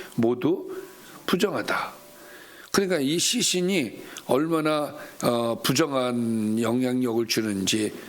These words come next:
말씀을 해주고 있는 것이죠. 자, 역시, 어, 그러니까 이건 장막 안에서 이제 사람이 죽을 수 있잖아요. 그러면은, 어, 그 안에 있는 자,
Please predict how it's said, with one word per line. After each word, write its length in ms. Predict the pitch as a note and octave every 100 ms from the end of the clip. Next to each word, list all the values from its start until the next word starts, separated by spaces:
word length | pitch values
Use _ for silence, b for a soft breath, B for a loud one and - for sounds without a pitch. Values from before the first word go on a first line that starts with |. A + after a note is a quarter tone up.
| B
말씀을 560 | G#2 A2 - B2+ G#2+
해주고 400 | A#2 C#3+ C3 A#2+
있는 260 | A#2+ C#3 B2
것이죠. 520 | F2+ - - G2 F2 - - - B B B B B B B B B
자, 180 | - C#3+
역시, 540 | D#3 F#3 - A#3 A#3+ - B B
어, 600 | - A#2+ A#2 A2+ G#2+ G#2 G2+ - -
그러니까 140 | D3
이건 200 | D3+ F#3+ -
장막 380 | C#3+ F3+ G3
안에서 680 | A#2 C3+ C3+ - C#3 C#3 C#3 B -
이제 380 | A2+ A#2+ A#2+ G#2+ -
사람이 640 | - D3 F3+ E3+ C#3 A#2+
죽을 240 | - E3+ F#3
수 140 | C#3+
있잖아요. 560 | B2 A#2+ A2+ A#2+ D3+ - - -
그러면은, 480 | D3 C3+ C#3 E3+ E3+ B B B B B B
어, 300 | B2+ G#2+ G2+ G2+
그 160 | D#3
안에 220 | D3+ C3
있는 400 | A#2+ A2+ A2 G2
자, 280 | F#2+ - -